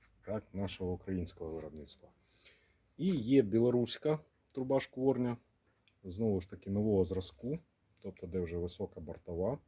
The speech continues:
Коштує вона п'ять з половиною тисяч гривень. І є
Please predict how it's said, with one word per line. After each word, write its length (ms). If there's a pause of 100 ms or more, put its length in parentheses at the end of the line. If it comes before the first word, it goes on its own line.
(680)
Коштує 400
вона 300
п'ять 260
з 40
половиною 540
тисяч 360
гривень. 360 (1300)
І 180
є 340